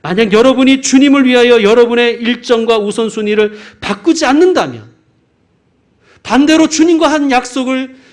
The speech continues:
개인적인 일들과 세상의 일들 때문에 주님과의 일정을 바꾼다면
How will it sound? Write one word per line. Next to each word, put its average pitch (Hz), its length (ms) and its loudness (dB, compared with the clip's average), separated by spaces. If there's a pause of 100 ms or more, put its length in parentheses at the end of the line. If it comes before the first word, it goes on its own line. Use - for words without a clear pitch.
(120)
개인적인 285 640 0
일들과 254 460 -2
세상의 269 460 -4
일들 240 260 -6
때문에 247 320 -4 (460)
주님과의 339 520 2
일정을 269 360 -2
바꾼다면 175 880 -2